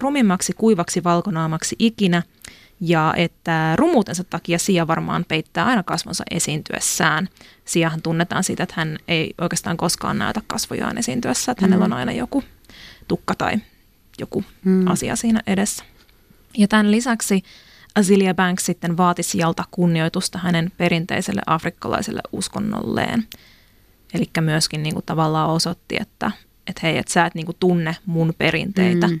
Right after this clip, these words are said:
Speaker 1: ja mistä tää kumpuaa, joten
Speaker 2: Mm.
Speaker 1: älä tuu niinku tuomitsemaan mua.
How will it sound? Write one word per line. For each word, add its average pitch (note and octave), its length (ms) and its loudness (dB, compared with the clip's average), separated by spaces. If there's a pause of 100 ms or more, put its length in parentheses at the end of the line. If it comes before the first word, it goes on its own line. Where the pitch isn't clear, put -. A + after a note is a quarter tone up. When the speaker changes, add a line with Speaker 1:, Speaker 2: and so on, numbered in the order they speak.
(100)
Speaker 1:
ja E3 80 -6
mistä E3 260 -4
tää - 240 -4
kumpuaa, F#3+ 600 0
joten F3 200 0
Speaker 2:
Mm. E3 80 2
Speaker 1:
älä E3 160 0
tuu D#3+ 240 -6
niinku G#3 400 -2 (100)
tuomitsemaan A3 720 -2
mua. A#3+ 240 -2